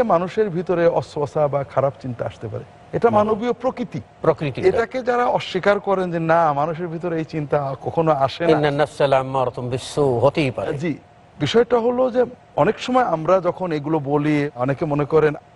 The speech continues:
Speaker 1: "আলেম ওলামারা অথবা আল্লাহ তাআলা কি শুধু মানুষকে খারাপ দিকটাই চিন্তা করেছেন নাকি? মানুষের সবাই খারাপ নাকি? মানুষের ভিতরে পশু প্রবৃত্তি কি সব?" আসলে বিষয়টা তা না। আমরা যখন কম্পিউটারে antivirus লাগাই,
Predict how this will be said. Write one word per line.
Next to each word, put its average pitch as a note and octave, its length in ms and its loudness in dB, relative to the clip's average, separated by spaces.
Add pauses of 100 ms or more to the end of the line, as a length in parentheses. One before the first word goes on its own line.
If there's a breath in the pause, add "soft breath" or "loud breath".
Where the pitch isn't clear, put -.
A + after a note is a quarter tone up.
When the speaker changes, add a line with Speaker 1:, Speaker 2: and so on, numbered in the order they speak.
(160)
Speaker 1:
"আলেম G#3+ 320 2
ওলামারা G3+ 440 2
অথবা F3+ 340 0
আল্লাহ D#3+ 220 2
তাআলা F3 280 0
কি D#3 180 -8 (320)
শুধু B3 260 0
মানুষকে A#3 400 2 (220)
খারাপ G#3+ 280 -2
দিকটাই A3+ 280 -6
চিন্তা F#3 240 0
করেছেন D#3 280 -2
নাকি? C3+ 260 -2
মানুষের F#3 300 0
সবাই G#3+ 280 2
খারাপ G3+ 260 0
নাকি? C#3+ 240 -6 (260)
মানুষের G#3+ 280 0
ভিতরে A3 240 -4
পশু G#3 220 -4
প্রবৃত্তি A#3 360 -6
কি G3+ 120 -6
সব?" E3+ 240 0 (360)
আসলে B3 300 2
বিষয়টা A#3 320 0
তা G3 200 2
না। G#2+ 120 -4 (400)
আমরা F3+ 260 2
যখন A3 320 0 (140)
কম্পিউটারে G3 460 2
antivirus F3+ 600 -2
লাগাই, A2+ 260 0